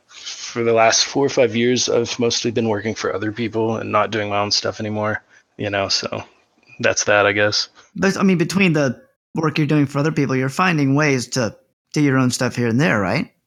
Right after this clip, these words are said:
Speaker 1: Yeah, I mean, I haven't made a game since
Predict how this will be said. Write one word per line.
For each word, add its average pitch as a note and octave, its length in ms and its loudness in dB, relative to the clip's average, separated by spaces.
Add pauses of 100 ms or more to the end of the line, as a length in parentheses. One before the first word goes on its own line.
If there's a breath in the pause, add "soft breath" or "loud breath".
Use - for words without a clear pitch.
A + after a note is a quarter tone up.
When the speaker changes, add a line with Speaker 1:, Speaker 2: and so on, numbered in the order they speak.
(160)
Speaker 1:
Yeah, F3 260 6
I - 20 4
mean, C#3 200 4
I B2 80 4
haven't D3+ 400 0
made B2+ 200 -2
a B2 40 0
game B2 340 -2
since - 1040 -2